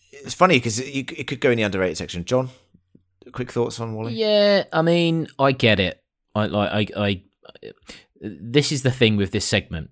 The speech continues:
Speaker 2: You know, we're not saying that, you know, or Gaz is certainly not saying that it's a bad film by any means. Um, I think it's still a five blue, but look, uh, but,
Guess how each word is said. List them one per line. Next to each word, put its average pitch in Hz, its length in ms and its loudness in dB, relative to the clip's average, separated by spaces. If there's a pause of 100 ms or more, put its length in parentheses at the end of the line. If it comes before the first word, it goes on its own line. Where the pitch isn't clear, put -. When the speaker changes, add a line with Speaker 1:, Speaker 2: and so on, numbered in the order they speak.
Speaker 2:
You 92 140 -10
know, 80 120 -6 (160)
we're 90 140 -6
not 113 220 -4
saying 104 500 2
that, 98 360 -2 (360)
you 90 80 -6
know, 92 80 -4
or 87 100 -6
Gaz 101 260 2
is 98 100 -4
certainly 95 320 -2
not 92 180 -4
saying 90 340 -2
that 90 200 -4
it's 90 200 -8
a 95 40 -6
bad 90 320 -2
film 87 400 -4
by 92 180 -2
any 110 140 -2
means. 67 440 -10 (640)
Um, 87 640 -2 (840)
I - 60 -10
think 90 300 -4
it's - 140 -6
still 87 200 -4
a - 40 -12
five 87 360 -2
blue, 127 260 6
but 113 340 2
look, 98 260 0
uh, 87 160 -8
but, 107 280 0